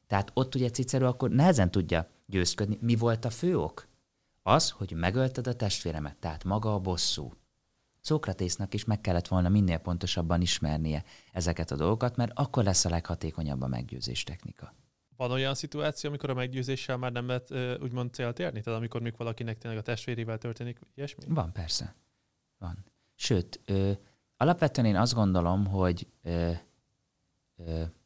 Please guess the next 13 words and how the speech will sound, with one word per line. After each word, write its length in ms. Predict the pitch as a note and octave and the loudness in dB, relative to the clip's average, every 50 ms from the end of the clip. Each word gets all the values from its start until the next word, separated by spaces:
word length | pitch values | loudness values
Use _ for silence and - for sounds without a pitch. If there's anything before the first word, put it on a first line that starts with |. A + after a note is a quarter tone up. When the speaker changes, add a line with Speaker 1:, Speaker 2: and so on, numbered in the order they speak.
| _ _ | _ _
Speaker 1:
mindenkit 440 | - A#2+ C3 A#2 G#2 F2+ - F#2 E2 | 2 4 6 6 6 4 2 -2 -4
meg 160 | F2 D#2+ D#2 | -4 -4 -4
lehet 260 | D#2 D2+ D2+ D2+ D2 | -4 -4 -4 -4 -4
győzni. 500 | C#2 C2+ C2+ C#2 - - E2+ - A#2+ - - _ _ _ _ _ _ _ _ | -6 -8 -8 -8 -6 -4 -4 -4 -6 -8 -12 _ _ _ _ _ _ _ _
Csak 200 | - - - - _ | -10 -8 -8 -8 _
kérdés, 640 | - B2 B2+ B2+ A#2 G#2 F#2 F2 E2+ F#2 G#2+ - - | 0 4 4 4 4 4 2 2 2 2 2 0 -2
hogy 180 | - - - - | -4 -6 -8 0
közgazdaságtanilag 1300 | - C3 C3 B2 A#2+ - G#2+ G2 F2 F2 F2+ F2 - - F2 D#2+ D#2+ - - F2+ F#2 G2 G2+ G#2+ A2 | 4 6 6 6 6 6 4 4 4 2 2 4 4 4 4 2 0 0 0 2 2 4 4 2 2
például 260 | A2 - G#2 G2 G2 F#2+ | 2 2 2 4 2 4
egy 60 | F#2+ | 4
vállalatnak 580 | A2 G2+ F#2+ F2 E2 E2 E2 - - F2 - | 4 4 4 4 2 2 0 -2 -4 -6 -4
az 120 | - F2 F2 | -4 -2 0
megéri-e. 680 | F2 E2 D#2 D2 D#2 C#2 C2+ - B1 A#1 A#1+ - - | 0 0 -2 -2 -4 -6 -6 -6 -8 -8 -10 -12 -16